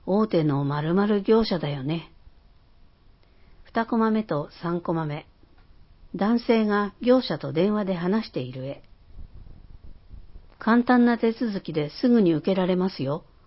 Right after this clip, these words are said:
保証人不要で低金利。」なるほど。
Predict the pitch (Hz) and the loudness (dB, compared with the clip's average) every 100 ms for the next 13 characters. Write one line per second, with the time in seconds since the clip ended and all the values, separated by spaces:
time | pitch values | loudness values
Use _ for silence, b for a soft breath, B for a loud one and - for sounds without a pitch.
0 | _ _ - 170 220 233 240 240 208 202 | _ _ -4 0 2 4 6 4 4 2
1 | 220 214 214 214 180 220 247 233 170 - | 2 2 0 0 -2 0 2 2 2 -4
2 | - _ _ _ - - _ - 160 151 | -14 _ _ _ -20 -20 _ -8 -4 -4
3 | 147 165 151 135 | -4 -6 -8 -10